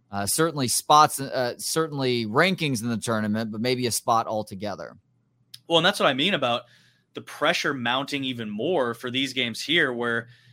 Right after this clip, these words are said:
Speaker 2: you now look back and go, you let two quad one wins slip away against Iowa State, who I think is a three or four seed, and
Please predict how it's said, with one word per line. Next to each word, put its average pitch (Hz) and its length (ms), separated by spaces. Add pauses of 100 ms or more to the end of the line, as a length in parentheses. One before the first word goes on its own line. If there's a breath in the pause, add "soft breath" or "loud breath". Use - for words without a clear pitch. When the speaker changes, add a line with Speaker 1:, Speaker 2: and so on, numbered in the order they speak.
(140)
Speaker 2:
you 135 100
now 147 220
look 143 200
back 127 240
and 123 120
go, 113 360 (640)
you 165 160
let 220 260
two 175 540 (360)
quad 143 360
one 147 240
wins 135 320
slip 135 260
away 113 580
against 123 280
Iowa 117 300
State, 117 400
who 127 80
I 117 100
think 160 240
is 135 140
a 117 180
three 131 240
or 113 100
four 117 260
seed, 101 400 (840)
and 120 520